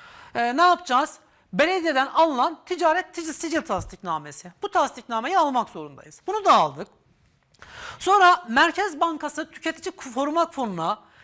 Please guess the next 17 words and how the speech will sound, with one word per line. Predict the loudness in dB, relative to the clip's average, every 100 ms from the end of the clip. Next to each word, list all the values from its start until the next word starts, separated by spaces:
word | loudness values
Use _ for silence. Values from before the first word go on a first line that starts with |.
| _
yatırılan | 2 2 2 -2 0 0 -2 -6
bir | -4
miktar | -6 -2 0 0
para | 0 2 2
var. | -2 -4
Bu | -6
rakam | -2 0 -2
zamanla | -2 -4 -4 -6 -8
değişebilir. | -8 -6 -6 -6 -6 -8 -14 _
Oranı | -2 0 0 0
artabilir, | 0 0 -6 -6 -8 -4
azalabilir. | -4 -4 -4 -6 -6 -10 -12 _ -20 -20 -20 -10
Bu | 0 2 2 -4 _ -2
Merkez | 0 0 -4 -4
Bankası'na | -6 -6 -8 -6 -2 -2 -4 -6
yatırdığımız | -6 -4 -6 -6 -8 -4
paranın, | -2 0 -4 -8